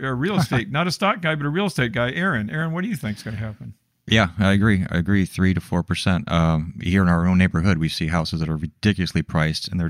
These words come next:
Speaker 2: dropping like craziness. And this, this in Florida here, real estate's, what, up forty percent?
Speaker 1: Oh, it's up
Speaker 2: Uh,
Speaker 1: a
Speaker 2: but
Speaker 1: ton.
Speaker 2: Yeah, it's a ton. Um, but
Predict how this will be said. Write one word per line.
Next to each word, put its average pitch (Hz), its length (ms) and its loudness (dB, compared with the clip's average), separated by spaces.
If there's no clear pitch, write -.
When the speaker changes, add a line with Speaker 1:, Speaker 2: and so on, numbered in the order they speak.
Speaker 2:
dropping 82 440 0
like 73 120 -2
craziness. 85 520 0
And 85 100 4
this, 98 280 0
this - 320 -6
in 90 140 -2
Florida 101 320 0
here, 76 160 0
real 80 160 -2
estate's, - 400 -4
what, - 200 0
up 95 140 -2
forty 92 300 0
percent? 113 320 2
Speaker 1:
Oh, 123 200 0
it's 98 80 0
up 90 60 4
Speaker 2:
Uh, 82 140 4
Speaker 1:
a 85 100 2
Speaker 2:
but - 60 -8
Speaker 1:
ton. 117 460 0
Speaker 2:
Yeah, 90 180 2
it's - 140 -6
a - 60 -10
ton. 76 240 -2
Um, 78 400 0
but 92 240 2